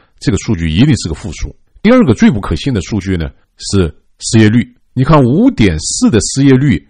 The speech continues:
在其他国家来推导来讲，一定是G D P下降，一定是经济衰退。但是中国，你看人家G D P啊，百分之五，就中国的G D P增长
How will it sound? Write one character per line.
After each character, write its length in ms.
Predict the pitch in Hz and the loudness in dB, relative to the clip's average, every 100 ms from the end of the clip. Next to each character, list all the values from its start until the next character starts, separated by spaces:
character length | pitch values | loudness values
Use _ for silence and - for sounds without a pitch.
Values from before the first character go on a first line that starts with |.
| _ _ | _ _
在 180 | 151 120 | 2 2
其 220 | - 147 | 0 -2
他 140 | 165 | 0
国 180 | 160 - | -2 0
家 180 | 127 123 | 0 0
来 140 | 95 92 | 0 -2
推 220 | - 185 | -2 0
导 120 | 95 | 0
来 160 | 82 87 | 0 -2
讲， 240 | 90 76 - | -4 -6 -2
一 200 | 107 160 | 0 2
定 100 | 165 | 2
是 120 | - | 0
G 140 | - 98 | -6 -8
D 80 | 92 | -8
P 120 | 90 | -8
下 180 | - 82 | -6 -6
降， 200 | 101 85 _ _ | -6 -8 _ _
一 200 | 98 127 | 0 4
定 120 | 196 | 4
是 160 | 165 - | 2 0
经 140 | 123 123 | -2 0
济 80 | |
衰 200 | 92 113 107 | 0 -2 0
退。 220 | 131 120 _ _ | -2 -4 _ _
但 140 | - 165 | -2 0
是 80 | 147 | 0
中 240 | 202 285 | -2 -2
国， 200 | 131 101 | 0 0
你 80 | 98 | 0
看 180 | 90 104 | 0 0
人 140 | 92 | 0
家 180 | 95 90 - _ | -2 -2 -6 _
G 160 | - 156 | -6 -2
D 100 | 143 | -2
P 220 | - 127 | 0 -2
啊， 120 | 76 - _ _ | -2 -6 _ _
百 120 | 104 | 0
分 80 | 135 | 2
之 80 | 202 | 2
五， 280 | 147 76 - _ _ | 0 -4 -14 _ _
就 100 | 151 | -2
中 220 | - 285 | 0 0
国 100 | 220 | 0
的 60 | 139 | 0
G 160 | 165 | -2
D 40 | 160 | -2
P 100 | 156 | -2
增 180 | 156 156 | -2 -2
长 180 | 92 | -2